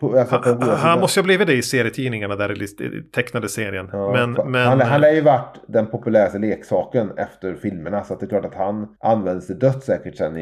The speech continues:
Speaker 1: i T V-serien och serietidningen.
Speaker 2: För att,
Speaker 1: Han,
Speaker 2: att, bara
Speaker 1: i
Speaker 2: tanken
Speaker 1: första
Speaker 2: på att de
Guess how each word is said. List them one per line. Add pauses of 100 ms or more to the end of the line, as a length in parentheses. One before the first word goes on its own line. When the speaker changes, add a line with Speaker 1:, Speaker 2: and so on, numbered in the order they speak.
Speaker 1:
i (120)
T
V-serien
och (260)
serietidningen. (440)
Speaker 2:
För
att,
Speaker 1:
Han,
Speaker 2:
att, (220)
bara
Speaker 1:
i
Speaker 2:
tanken
Speaker 1:
första
Speaker 2:
på
att
de